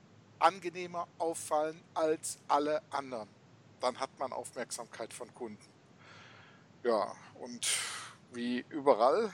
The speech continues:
hat keiner natürlich ein, äh, Patentrezept dafür, aber, ähm, dieses Thema Veränderung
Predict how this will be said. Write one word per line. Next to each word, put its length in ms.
hat 160
keiner 320
natürlich 680
ein, 420
äh, 420
Patentrezept 800
dafür, 460
aber, 440
ähm, 340
dieses 240
Thema 320
Veränderung 760